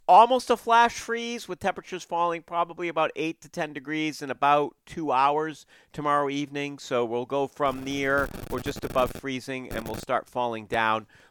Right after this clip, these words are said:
below freezing, uh, at, uh, you know, probably four, five, six o'clock, something like that. So everything kind of freezes up. And then Monday is mostly sunny. Temperatures during the day on Monday only in the thirties. It's a fairly,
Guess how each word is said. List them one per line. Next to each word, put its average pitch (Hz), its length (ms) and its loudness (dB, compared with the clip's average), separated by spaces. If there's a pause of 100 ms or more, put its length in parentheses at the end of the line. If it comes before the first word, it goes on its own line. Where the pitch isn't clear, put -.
below 113 300 0
freezing, 117 640 -6 (400)
uh, 104 300 4 (640)
at, 110 460 2
uh, 101 320 0 (1000)
you 123 100 -8
know, 113 80 -4
probably 120 420 -4
four, 117 300 0
five, 104 280 0
six - 280 -14
o'clock, 101 360 -4
something 98 320 -14
like 95 220 -10
that. - 240 -10
So 101 200 -6 (220)
everything 110 300 -6
kind 95 220 -10
of - 40 -16
freezes 92 440 -16
up. 110 240 -4 (260)
And 143 140 0
then 165 100 4
Monday 180 320 4
is 147 140 -2
mostly 156 340 -2
sunny. 185 400 2
Temperatures - 640 -8
during 120 240 -2
the 107 80 -8
day 107 260 -4
on 98 220 -6
Monday 98 320 -6
only 92 320 -10
in 90 80 -14
the 90 80 -14
thirties. 101 440 -8
It's - 140 -18
a - 60 -20
fairly, 113 520 -6